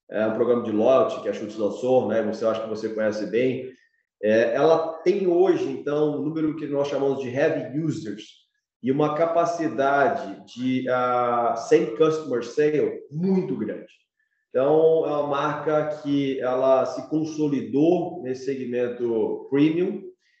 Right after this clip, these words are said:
e todo o investimento que a gente fez no primeiro trimestre,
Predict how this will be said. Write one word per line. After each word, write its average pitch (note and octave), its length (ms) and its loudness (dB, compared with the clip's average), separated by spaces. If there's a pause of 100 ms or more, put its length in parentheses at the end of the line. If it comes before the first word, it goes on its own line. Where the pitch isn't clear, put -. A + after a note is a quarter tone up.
(280)
e C3 60 -6
todo G#3+ 340 8
o A#3 60 -2
investimento E3+ 680 -2
que E3 80 -8
a E3 40 -2
gente E3 140 -6
fez D#3 140 -2
no D#3 60 -6
primeiro D3+ 260 0
trimestre, C3 880 -4